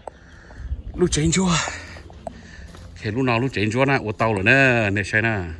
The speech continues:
So, greenhouse. Lúc greenhouse nó, người họ nâng, nâng gầu bài, bài cổ nè. Ok, ten by twenty. Tất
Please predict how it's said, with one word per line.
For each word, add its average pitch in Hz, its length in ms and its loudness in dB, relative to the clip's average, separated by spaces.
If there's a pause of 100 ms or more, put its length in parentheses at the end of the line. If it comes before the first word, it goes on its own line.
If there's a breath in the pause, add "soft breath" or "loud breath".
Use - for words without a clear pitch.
(140)
So, - 320 -18
greenhouse. 135 720 0 (960 loud breath)
Lúc 156 160 0
greenhouse 127 540 2
nó, 113 260 2 (220 loud breath)
người 107 180 2
họ 107 320 2
nâng, 101 300 2 (100)
nâng 107 220 2
gầu 90 280 -2
bài, 101 200 4 (720 loud breath)
bài 98 280 0
cổ 82 240 0
nè. 123 80 2
Ok, 85 580 -6 (100)
ten 117 160 4
by 120 80 4
twenty. 120 440 0 (680 loud breath)
Tất 202 80 -2